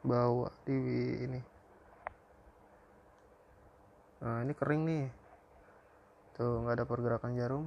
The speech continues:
Oke, ini rusak, elko rusak, positif rusak. Ya, positif rusak. Kita ganti juga elko-nya. Berhubung elko empat koma tujuh nggak ada, saya ganti pakai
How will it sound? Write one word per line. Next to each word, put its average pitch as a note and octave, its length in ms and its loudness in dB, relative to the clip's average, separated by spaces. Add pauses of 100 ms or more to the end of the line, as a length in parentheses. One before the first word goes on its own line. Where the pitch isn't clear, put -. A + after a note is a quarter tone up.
Oke, C#3+ 240 -4 (240)
ini C#3 80 0
rusak, C3 320 0
elko A#2+ 320 -4
rusak, B2 320 -6
positif C3 480 -4
rusak. B2 320 -6 (2000)
Ya, C3 240 -8 (320)
positif A#2 400 -8
rusak. C#3+ 320 -6 (1600)
Kita A#2+ 160 0
ganti A#2+ 240 2
juga C#3 240 6
elko-nya. C#3 480 4 (2500)
Berhubung C3 560 8
elko B2 480 8
empat A#2+ 240 2
koma B2+ 160 4
tujuh A#2+ 320 2
nggak A#2 240 4
ada, C3 240 4 (640)
saya - 160 -6
ganti B2 320 2
pakai D3 880 0